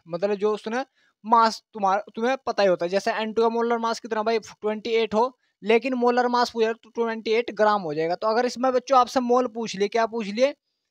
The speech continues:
मोल पूछे, तो वेट कितना दे रखा उसने? फिफ्टी सिक्स ग्राम दे रखा।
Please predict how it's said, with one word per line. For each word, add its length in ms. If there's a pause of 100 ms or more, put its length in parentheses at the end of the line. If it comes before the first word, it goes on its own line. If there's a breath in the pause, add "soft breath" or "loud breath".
(300)
मोल 280
पूछे, 280
तो 180
वेट 260
कितना 240
दे 100
रखा 240
उसने? 240
फिफ्टी 1000
सिक्स 320
ग्राम 300
दे 80
रखा। 360